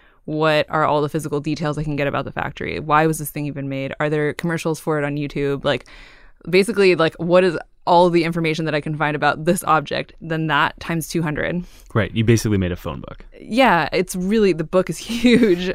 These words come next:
Speaker 1: Um, and of course I had, you know, I was storing all the objects too and making these little, you know, very bureau type tags that you could scan and get all the information.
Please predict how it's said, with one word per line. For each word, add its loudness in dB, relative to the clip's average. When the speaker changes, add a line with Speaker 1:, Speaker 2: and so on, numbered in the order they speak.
Speaker 1:
Um, 0
and 0
of -4
course 2
I -2
had, -2
you -2
know, -2
I -2
was -4
storing -4
all -2
the -2
objects 0
too -4
and -4
making -6
these -10
little, -4
you -4
know, -4
very 0
bureau -2
type -6
tags -2
that -12
you -8
could -14
scan 0
and -2
get 0
all 0
the -6
information. -6